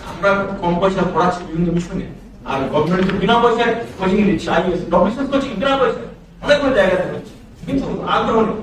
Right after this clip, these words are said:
ওনারা বলেনি যে কেন, চান্স পেলো কেন তার গুরুত্ব দেবে না, তার মর্যাদা কেন দেবে, হুম, কৃতজ্ঞতা বোধ কেন থাকবে না?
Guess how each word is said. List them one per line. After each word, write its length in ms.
ওনারা 180
বলেনি 340
যে 360
কেন, 120
চান্স 540
পেলো 180
কেন 220
তার 160
গুরুত্ব 300
দেবে 160
না, 60
তার 500
মর্যাদা 300
কেন 220
দেবে, 180
হুম, 460
কৃতজ্ঞতা 440
বোধ 140
কেন 200
থাকবে 240
না? 60